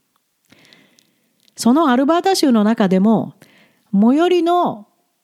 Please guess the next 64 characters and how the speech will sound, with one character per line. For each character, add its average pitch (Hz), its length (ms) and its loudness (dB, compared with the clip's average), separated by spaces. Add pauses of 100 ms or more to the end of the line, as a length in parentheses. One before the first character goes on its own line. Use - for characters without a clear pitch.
(160)
都 269 120 2
市 - 160 -4
か - 160 0
ら 151 160 -2
は - 240 -6 (160)
五 202 360 2
十 339 220 -2
分 247 300 0
離 165 280 -2
れ 127 120 -4
た、 - 260 -12 (100)
な 294 680 -2
ん 285 80 0
に 285 80 0
も 277 120 0
な 269 140 0
い 233 80 0
大 196 240 0
平 190 180 0
原 160 140 -2
に、 156 280 -2 (360)
二 233 200 4
エ 302 100 0
ー 240 40 -4
カ 151 180 -4
ー - 20 -
の 165 120 -4
土 160 160 -4
地 185 180 -2
を 240 260 -2
買 135 180 -4
い 127 40 -4
ま 143 140 -6
し - 120 -10
た。 - 140 -8 (1700)
狂 349 360 0
気 - 180 -4
な 147 220 -4
住 170 300 0
宅 269 280 -2
高 240 260 0
騰 156 220 -2
を 135 80 -2
続 170 240 -2
け 165 140 -2
る 160 100 -2
カ 208 160 -2
ナ 196 120 0
ダ 131 120 -4
の - 100 -6
中 160 300 -2
で 101 100 -6
は、 160 360 -6
ま 302 80 -4 (400)
あ 320 40 -2
常 233 220 2
識 196 240 -2
的 175 220 -2
な 214 100 0
価 - 160 -8
格 123 240 -8
で 117 100 -8
し - 80 -12
た。 - 140 -18